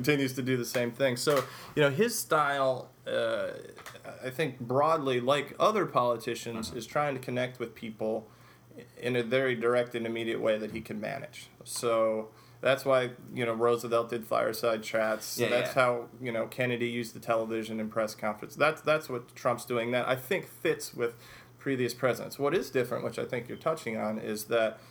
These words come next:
Speaker 1: he has a deeply personal approach to politics.
Speaker 2: Yeah.
Speaker 1: Uh, in a way that we had never seen from the president, a modern president, before.
Speaker 2: Mm-hmm.
Speaker 1: And, um, he's willing to go negative,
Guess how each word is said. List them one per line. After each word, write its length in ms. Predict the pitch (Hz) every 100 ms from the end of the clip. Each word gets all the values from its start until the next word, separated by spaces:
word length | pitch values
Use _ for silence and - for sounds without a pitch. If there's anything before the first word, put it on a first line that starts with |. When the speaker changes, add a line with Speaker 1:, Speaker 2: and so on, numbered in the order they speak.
| -
Speaker 1:
he 80 | 131
has 80 | 120
a 80 |
deeply 320 | 113 139 156 143
personal 480 | - 135 127 117
approach 380 | 113 110 117 110
to 80 | -
politics. 540 | 110 110 107 - 131 117
Speaker 2:
Yeah. 220 | 110 82 - - -
Speaker 1:
Uh, 340 | 113 113 113
in 140 | 107 123
a 60 |
way 180 | 123 127
that 100 | 120
we 80 | 120
had 160 | 120 117
never 180 | 123 117
seen 260 | - 120
from 180 | 110 113
the 60 | 110
president, 380 | 110 110 110 110
a 60 |
modern 320 | 120 143 123 107
president, 480 | 113 101 101 104 -
before. 460 | 101 - 107 113 - - -
Speaker 2:
Mm-hmm. 260 | 117 -
Speaker 1:
And, 540 | 131 135 135 131 127 -
um, 480 | 123 123 123 120 104
he's 240 | 151 131
willing 320 | 127 151 143 127
to 180 | 131
go 220 | 123 123 120
negative, 600 | 120 123 113 113 113